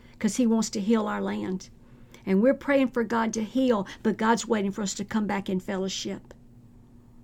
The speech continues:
But the church must act, and I believe the church has to act now. We have to come back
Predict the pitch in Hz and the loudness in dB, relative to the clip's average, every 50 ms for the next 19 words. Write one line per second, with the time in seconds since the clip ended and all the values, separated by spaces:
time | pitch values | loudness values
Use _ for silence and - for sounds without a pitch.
0 | - - - - - - - - - - - - - - - - - - - - | -20 -20 -20 -20 -20 -20 -20 -20 -20 -20 -20 -20 -20 -20 -20 -20 -20 -20 -20 -20
1 | - - - - - - - - - - 185 208 233 233 - 190 - - - 233 | -20 -20 -20 -20 -20 -20 -20 -20 -10 -2 0 2 2 2 0 -4 -4 -2 0 0
2 | 220 214 220 - - - - - 202 196 202 196 - - - - 208 214 233 - | 0 0 -2 -6 -8 -8 -8 -4 -2 -2 -2 -2 -4 -8 -6 -4 -2 0 0 0
3 | 359 175 - - - - 214 214 208 196 185 214 208 208 208 196 - 208 196 - | -2 -6 -10 -12 -4 -4 -2 -2 -2 -2 -4 -4 -2 -2 -4 -4 -4 -6 -6 -4
4 | - 240 220 226 233 - 226 214 196 - - - 220 - - 208 196 - - - | -4 -4 -4 -4 -4 -4 -4 -4 -4 -4 -4 -6 -6 -4 -4 -4 -4 -4 -6 -10
5 | - - - - - 202 190 196 196 190 185 185 180 180 185 - - - - - | -16 -20 -18 -6 2 4 4 6 6 4 2 0 -2 -4 -6 -10 -14 -20 -20 -20
6 | - - - - - - - - - - - - - - - - - - - - | -20 -20 -20 -20 -20 -20 -20 -20 -20 -20 -20 -20 -20 -20 -20 -20 -20 -20 -20 -20
7 | - - - - - - - - - - - - - - - - - - - - | -20 -20 -20 -20 -20 -20 -20 -20 -20 -20 -20 -20 -20 -20 -20 -20 -20 -20 -20 -20
8 | - - - - - - - - - 233 220 233 220 214 - 226 214 - - - | -20 -20 -20 -20 -16 -16 -12 -4 0 2 2 2 2 0 0 -4 -4 -4 -4 0
9 | 233 220 208 190 226 220 220 226 214 - - - - | 2 2 2 2 2 2 2 2 0 -2 -6 -10 -18